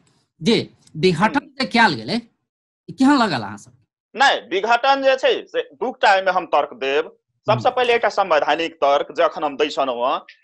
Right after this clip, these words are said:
Speaker 2: संविधान में अपने के चारिटा व्यवस्था कयल गेल छै संसद विघटन के संबंध में, ने?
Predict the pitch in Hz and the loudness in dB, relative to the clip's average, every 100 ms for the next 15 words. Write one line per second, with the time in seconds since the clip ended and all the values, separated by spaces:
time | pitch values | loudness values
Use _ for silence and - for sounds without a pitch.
0 | - 202 202 208 202 214 240 240 208 220 | -2 0 0 -4 -2 2 2 0 -8 -4
1 | 254 240 - 180 196 196 214 220 190 196 | -2 -4 -6 -8 -6 -2 0 0 2 2
2 | 220 208 196 180 - 196 196 160 147 139 | 2 0 0 -2 0 -2 0 0 0 -2
3 | 214 220 160 180 156 143 135 135 175 202 | -2 -4 -4 -4 -4 -2 -2 -2 -4 -4
4 | 160 104 90 71 _ _ _ - - - | -6 -8 -12 -20 _ _ _ -2 -2 -2